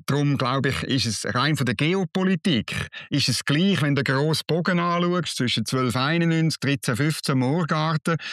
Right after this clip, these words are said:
und dann später, ähm, ähm, Frieden von Münster oder, oder dann wirklich auch, auch, ähm, bis zum neunzehnten Jahrhundert, ist das der, äh, ein wichtiger oder vielleicht der wichtigste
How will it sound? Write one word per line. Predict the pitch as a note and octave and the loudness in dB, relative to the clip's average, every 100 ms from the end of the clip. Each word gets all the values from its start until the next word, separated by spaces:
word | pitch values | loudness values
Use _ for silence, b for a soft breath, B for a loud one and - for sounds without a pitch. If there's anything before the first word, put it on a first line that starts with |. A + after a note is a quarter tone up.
| B B | B B
und | B2+ | -2
dann | C3 B2+ | 2 0
später, | - C3+ E3 E3 - D3 D3 | 2 2 2 0 -2 0 0
ähm, | A#2+ A#2+ A#2+ | 0 0 0
ähm, | - A#2+ A2+ | 0 0 0
Frieden | C#3 C#3+ C#3+ | 0 0 0
von | C3+ C3+ | 0 2
Münster | D#3 F#3+ F#3 - D3+ | 2 4 2 2 2
oder, | C#3+ C#3+ B B B | 2 0 B B B
oder | C#3 | 0
dann | C3 C3+ | 2 2
wirklich | C3 D3+ D#3 | 2 0 0
auch, | C3+ C3+ G#2+ | 0 0 0
auch, | C3 C3+ A#2+ | 0 0 2
ähm, | A2+ C3 B2+ | 2 2 0
bis | D3+ C3+ | 0 0
zum | C3 | 2
neunzehnten | C3+ F3 - D#3+ D#3+ E3 | 2 2 0 0 0 0
Jahrhundert, | G3 E3 A2+ | 2 2 0
ist | - A#2+ C3+ | 0 -2 0
das | C#3 C#3+ | -2 -2
der, | C#3 - | -2 -4
äh, | A2 - - A2 - - - | -6 -8 -10 -12 -10 -10 -6
ein | - D#3 G#3 F#3 | -2 2 4 4
wichtiger | D3+ G3+ - - D3 | 4 2 0 0 0
oder | C3 C3 | 0 0
vielleicht | F3+ D#3+ | -2 0
der | D3+ | 0
wichtigste | F3+ G#3+ - F3 - C#3+ | 2 0 -2 -4 0 -2